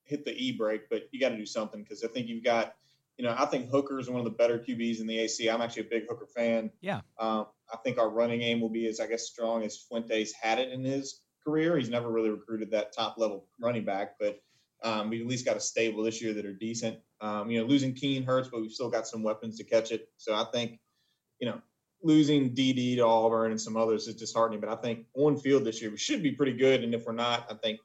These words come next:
Speaker 1: yeah, I, I'm like Matt. I think Fuentes career is this year, and, and,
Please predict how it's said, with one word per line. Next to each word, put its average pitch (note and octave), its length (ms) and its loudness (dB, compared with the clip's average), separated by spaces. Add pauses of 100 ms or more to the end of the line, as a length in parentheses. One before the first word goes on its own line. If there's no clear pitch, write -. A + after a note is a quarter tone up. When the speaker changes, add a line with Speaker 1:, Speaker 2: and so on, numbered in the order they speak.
(200)
Speaker 1:
yeah, G2+ 220 0 (180)
I, A2 80 -10 (140)
I'm C#3 120 -6
like A#2+ 200 4
Matt. A#2 180 4
I A#2 60 0
think A#2+ 220 -2
Fuentes B2 760 2 (720)
career C3 600 4 (100)
is G#2 200 -2
this A#2 240 -2
year, A#2 220 4
and, G#2+ 160 -2
and, G#2+ 260 -6